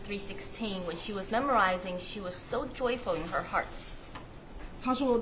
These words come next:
Speaker 2: ："当用各样的智慧，把基督的道理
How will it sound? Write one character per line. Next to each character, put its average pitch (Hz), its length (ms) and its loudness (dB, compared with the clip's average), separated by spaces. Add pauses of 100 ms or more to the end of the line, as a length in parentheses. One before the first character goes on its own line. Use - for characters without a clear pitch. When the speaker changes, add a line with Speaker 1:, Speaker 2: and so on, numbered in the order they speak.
Speaker 2:
："当 311 240 8
用 254 280 8 (160)
各 311 280 6
样 269 280 8
的 196 140 8
智 247 300 4
慧， 196 320 4 (100)
把 165 200 4
基 302 320 6
督 226 220 6
的 202 140 8
道 269 280 8
理 165 240 2